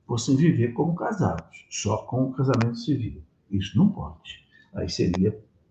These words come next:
seria errado, certo? Pereira, qual foi a saudação que Maria fez a Isabel? Bom, o Evangelho não fala, mas deve ser a, a saudação comum dos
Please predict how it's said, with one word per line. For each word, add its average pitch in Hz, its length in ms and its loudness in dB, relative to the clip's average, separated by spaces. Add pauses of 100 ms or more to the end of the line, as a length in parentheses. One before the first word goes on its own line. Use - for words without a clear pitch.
(160)
seria 85 480 0
errado, 104 400 -2 (500)
certo? 110 480 0 (1120)
Pereira, 139 680 12 (1200)
qual - 220 4
foi - 140 8
a 170 40 6
saudação 175 600 8
que 165 80 6
Maria 135 360 10
fez 127 360 4
a 123 60 6
Isabel? 95 680 2 (480)
Bom, - 480 -2 (200)
o 185 100 6
Evangelho 156 380 4
não 175 180 2
fala, 107 280 0
mas 135 180 2
deve 165 160 0
ser 175 140 -4
a, - 20 0
a - 340 -8
saudação 160 560 -2
comum 156 360 -2
dos 170 220 -6